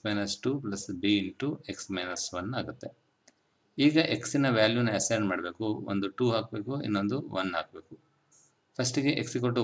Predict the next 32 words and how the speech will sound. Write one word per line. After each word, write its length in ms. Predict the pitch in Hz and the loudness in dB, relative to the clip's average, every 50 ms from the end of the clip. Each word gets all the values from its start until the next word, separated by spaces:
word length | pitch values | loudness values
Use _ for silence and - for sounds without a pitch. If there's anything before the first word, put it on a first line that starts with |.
| 104 110 | 2 2
one 100 | 110 113 98 92 | 2 2 0 -2
ಹಾಕೋಣ. 280 | 80 - 82 85 92 120 151 156 - - _ _ _ _ _ _ - | -2 -2 -2 -2 -2 -2 -2 -4 -8 -16 _ _ _ _ _ _ -2
ಆವಾಗ 240 | 104 107 101 104 101 98 113 | 0 0 2 2 2 4 4
one 100 | 123 143 151 120 107 | 4 4 2 0 -2
is 80 | - 110 110 | -2 -2 -2
equal 240 | 104 101 92 90 - - | 0 0 -2 -2 -2 -2
to 60 | 110 127 - - - 113 110 113 | -4 -4 -4 -6 -4 -2 0 2
A 20 | 117 117 113 | 2 0 0
into 280 | 113 104 - - 120 131 143 131 - - _ _ _ _ _ _ _ - - - - - 107 | -4 -6 0 0 0 0 0 -4 -10 -16 _ _ _ _ _ _ _ -20 -20 -12 -4 0 2
one 140 | 117 127 139 131 | 2 2 4 2
minus 260 | 120 117 110 107 104 - - | 2 2 2 2 0 0 0
two 100 | 104 98 92 | 0 0 0
ಅಂದರೆ 140 | 95 95 90 92 | 0 -2 -2 -2
minus 280 | 92 95 98 101 98 - - - 104 104 | 0 0 0 0 0 0 -2 0 0 0
one 100 | 113 143 151 147 - - _ | 0 -2 -4 -8 -14 -14 _
plus 180 | - 131 127 127 - 107 | -4 -4 -4 -4 -2 2
B 100 | 117 117 107 98 | 4 4 4 4
into 180 | 90 85 - 135 123 107 | 2 -2 -4 -2 4 4
zero 240 | 101 87 78 82 - - _ _ _ _ _ _ _ - - | 4 4 4 0 -4 -10 _ _ _ _ _ _ _ -10 -10
ಅಥವಾ 200 | 107 104 127 139 143 - - 113 | -6 -2 -2 -2 -2 -2 -2 0
A 40 | 107 107 | 2 2
is 100 | 101 90 95 | 2 2 -2
equal 160 | 90 95 92 - | -4 -4 -4 -4
to 60 | - - 67 | -2 -2 0
minus 260 | - 98 98 92 - - 92 | 2 2 2 0 -2 -4 -6
one 100 | 85 87 85 | -4 -4 -6
ಅಂತ 100 | 85 - - 90 | -6 -6 -6 -6
ಬರುತ್ತೆ. 300 | 80 76 - - - - - _ _ _ _ _ _ _ _ _ - | -6 -6 -8 -10 -12 -14 -14 _ _ _ _ _ _ _ _ _ 10
ಟೂ 60 | 151 156 160 156 | 12 12 12 12
ಅಂತ 120 | 147 147 - 135 | 12 12 10 8
ಸಬ್ಸ್ಟಿಟ್ಯೂಟ್ 340 | 123 123 - - 135 120 120 107 | 4 4 6 4 6 6 6 4
ಮಾಡಿದರೆ 340 | 95 90 87 87 98 107 | 4 4 2 2 2 2